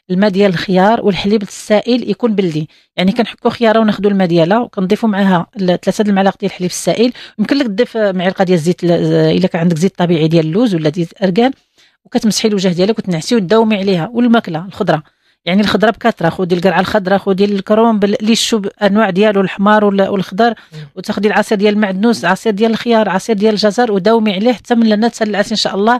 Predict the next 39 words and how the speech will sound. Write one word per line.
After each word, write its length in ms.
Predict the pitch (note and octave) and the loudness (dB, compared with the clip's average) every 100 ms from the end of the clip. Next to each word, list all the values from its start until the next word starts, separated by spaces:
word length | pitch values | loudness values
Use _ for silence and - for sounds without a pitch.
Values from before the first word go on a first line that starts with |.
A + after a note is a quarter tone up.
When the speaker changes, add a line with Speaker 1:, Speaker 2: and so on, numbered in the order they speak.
| - G#3+ | -2 -2
Speaker 2:
و- 200 | G#3 G#3+ | 2 2
Speaker 1:
غادي 160 | A#3 | 2
تغيري 440 | A3+ A3+ A#3 A#3+ B3 | 0 0 2 2 0
في 40 | |
الصفه 260 | - A3+ A#3 | -4 0 2
نهائيا. 500 | A3+ A#3+ B3 A3 G3+ | 4 2 2 2 2
Speaker 2:
مازال 300 | G#3 A3 A3 | 2 2 2
عندها 200 | A#3 C4+ | 0 0
شويه 240 | - B3 | 0 0
ديال 200 | F#3+ A#3 | 2 0
الوقت 260 | A3+ - A3 | 0 0 0
ان 60 | |
شاء 160 | G#3+ - | 0 2
الله، 160 | G#3+ | 2
الله 40 | A3+ | 2
Speaker 1:
مازال 140 | B3+ | 2
Speaker 2:
يكمل 60 | A3 | 2
Speaker 1:
الوقت 160 | G3 | 2
Speaker 2:
عليها 120 | G#3+ A3 | 2 2
Speaker 1:
إن 60 | |
شاء 100 | A3 | 0
الله. 120 | G3+ | 0
Speaker 2:
بالخير، 180 | F#3 F4+ | 2 2
ومازال 300 | D4+ C#4+ D4 | 2 2 0
نديروا 200 | C4+ C#4 | 0 0
حلقه 260 | - B3+ B3 | -2 -2 -2
خاصه 420 | - B3+ - F4+ | -2 -4 -4 -4
بالنسبه 380 | E4 C4 F#3+ A3+ | -4 -4 0 2
Speaker 1:
إن 100 | A3 | 2
شاء 240 | F#3+ G#3+ | 2 0
الله 140 | G3 F#3+ | 2 2
Speaker 2:
للتمرينات 280 | F#3+ A#3+ | 2 2
Speaker 1:
للعريسات. 260 | A3+ C4 C#4 | 2 2 2
Speaker 2:
والاقنعه 420 | - - A3 F#3 | 0 -2 -2 0
للعريسات، 480 | F#3+ D#3+ F3+ - A3 | 0 2 0 0 0
نديروا 240 | G3 G3 | 2 2
شي 180 | G3+ F#3+ | 2 2
جوج 120 | G3 | 0
حلقات. 520 | - F#3+ F3 - C#3+ | 0 0 -2 -4 -10